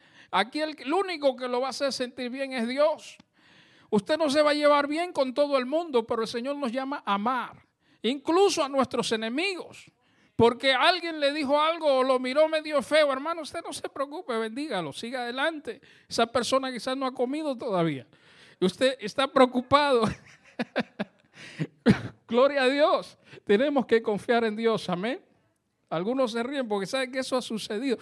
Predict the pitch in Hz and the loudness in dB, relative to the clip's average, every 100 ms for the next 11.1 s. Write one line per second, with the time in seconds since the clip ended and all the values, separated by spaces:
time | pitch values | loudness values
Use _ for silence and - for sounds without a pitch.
0 | - - 254 277 285 359 294 - 226 233 | -8 6 6 8 4 4 4 2 -2 -2
1 | 226 240 220 277 330 330 254 240 226 220 | -2 -2 -2 2 4 6 6 6 0 -2
2 | 226 208 208 277 285 262 240 247 311 294 | -4 -8 4 6 8 8 6 4 8 8
3 | 240 - _ - _ 220 226 220 226 285 | 8 -2 _ -20 _ 2 4 0 0 0
4 | 330 277 - 233 220 269 294 254 - 220 | 2 0 0 -2 0 -4 -2 -4 -2 0
5 | 254 330 392 - _ _ _ 185 202 233 | 8 10 10 0 _ _ _ 2 2 4
6 | 247 269 302 277 330 339 285 285 254 269 | 4 6 4 2 0 2 4 4 2 2
7 | 294 285 269 226 - 262 254 220 208 175 | 0 0 0 0 -2 -2 -2 -6 -6 -4
8 | 147 147 156 131 98 113 _ - - - | -4 -4 -6 -6 -10 -18 _ -20 -20 2
9 | 202 285 277 269 240 - 285 285 269 214 | 4 4 4 4 4 2 2 2 -2 -4
10 | 196 190 185 214 190 160 165 165 240 262 | -2 0 2 2 -2 -4 -4 0 2 0